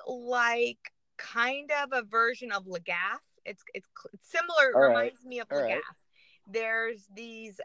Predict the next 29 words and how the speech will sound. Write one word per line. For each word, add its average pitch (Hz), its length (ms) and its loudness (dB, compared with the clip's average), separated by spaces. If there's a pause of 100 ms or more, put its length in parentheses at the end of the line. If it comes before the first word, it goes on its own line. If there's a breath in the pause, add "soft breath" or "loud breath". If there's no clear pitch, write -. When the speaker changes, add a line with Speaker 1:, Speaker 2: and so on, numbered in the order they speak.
Speaker 1:
um, 196 420 2 (840)
uh, 67 120 -12 (320)
you 214 220 0
know, 180 140 6
poles 208 800 4
like, 190 260 -4
like 185 240 -6
Lagaff 196 460 0
was, 170 240 -8 (100)
and 190 140 -10
you're 185 100 -10
transitioning, 196 720 -12
tr-, - 180 -18
like, 175 200 -4
traversing 190 640 0 (460)
from 220 180 -6
one 202 260 -2
to 202 120 -10
the 180 160 -6
other. 190 480 0 (480)
Um, 175 420 -8 (1080)
similar, 254 500 4
kinda 247 260 0
like 202 160 -4
the 180 80 -18
sa-, 208 440 -4
the 180 320 -2
Samurai 180 580 -4 (120)
Rig 240 280 -4